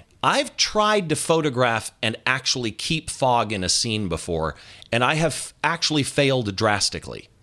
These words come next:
especially to have it look so three D real, right? A lot of times it looks noisy. It looks, how did you, is there a trick, I guess, is my question,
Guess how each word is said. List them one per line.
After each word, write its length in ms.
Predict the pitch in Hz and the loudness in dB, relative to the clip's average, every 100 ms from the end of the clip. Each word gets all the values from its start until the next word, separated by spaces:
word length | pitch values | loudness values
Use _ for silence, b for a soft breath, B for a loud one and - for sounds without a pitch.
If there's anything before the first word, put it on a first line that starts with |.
| _ b b b b b b b _ _ | _ b b b b b b b _ _
especially 540 | 131 - 247 269 214 190 | 0 2 2 2 2 2
to 100 | 143 | 2
have 320 | 143 156 160 | 2 2 2
it 120 | 143 | 0
look 300 | 151 151 135 | 2 2 2
so 880 | - - - 170 160 151 147 135 123 | 0 2 4 4 4 4 4 4 4
three 360 | 107 - 151 151 | 0 0 2 4
D 200 | 127 127 | 4 2
real, 360 | 110 110 92 80 | 2 2 2 2
right? 260 | 95 104 - B | 2 0 -4 B
A 60 | 120 | 2
lot 200 | 135 160 | 4 2
of 80 | 170 | 2
times 300 | 156 147 123 | 2 2 2
it 100 | 113 | 0
looks 240 | 113 - | 0 2
noisy. 460 | 110 131 120 104 92 | 2 2 2 0 -2
It 120 | 90 | -2
looks, 400 | 104 98 - - B B B B | -2 0 0 0 B B B B
how 340 | - - 214 302 | -2 2 4 4
did 240 | 294 185 | 2 2
you, 440 | 214 202 196 190 - _ _ _ | 2 4 2 0 -4 _ _ _
is 160 | 202 202 | 0 2
there 160 | 208 | 2
a 60 | 180 | 2
trick, 400 | - - 285 - | 2 2 2 2
I 120 | 120 | 0
guess, 300 | 95 101 - | 2 0 0
is 160 | 101 101 | -2 -2
my 160 | 101 | -4
question, 640 | 101 160 165 - 87 78 | 0 0 0 0 -2 -6